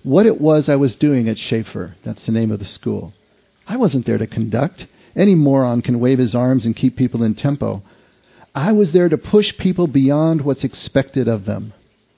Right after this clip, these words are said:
I believe that's an absolute necessity. Otherwise, we are depriving the world of the next Louis Armstrong, the next Charlie Parker." If you don't know who Charlie Parker is, it's central. He is considered maybe the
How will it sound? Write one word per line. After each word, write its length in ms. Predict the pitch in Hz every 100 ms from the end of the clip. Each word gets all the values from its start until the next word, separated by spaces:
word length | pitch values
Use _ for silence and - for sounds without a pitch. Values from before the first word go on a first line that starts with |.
| _ _ -
I 60 | 151
believe 320 | 143 175 196
that's 200 | 165 156
an 140 | 131 -
absolute 540 | 156 170 165 - 151 139
necessity. 720 | 127 - 123 - 120 107 107 _ _ _ _ _ -
Otherwise, 500 | 170 202 202 190 170
we 80 | 165
are 60 | 165
depriving 580 | 135 - 170 175 175 170
the 80 |
world 480 | 143 131 160 165 165
of 60 | 123
the 80 | 127
next 300 | 139 139 -
Louis 240 | 143 131
Armstrong, 640 | 123 143 143 - 143 147
the 80 | 131
next 240 | 117 123 -
Charlie 300 | 143 135 131
Parker." 500 | - 135 151 143 135 _ _ _ _ _ _ _ -
If 80 | 110
you 60 |
don't 120 | 139
know 80 | 156
who 40 | 135
Charlie 320 | - 143 135
Parker 360 | - 127 - 107
is, 120 | 104
it's 160 | 104
central. 480 | - 127 123 117 110 - _ _
He 200 | - 127
is 180 | 127 110 _ _ _ _ _
considered 380 | - 123 139 127
maybe 320 | 123 135 131
the 160 | 117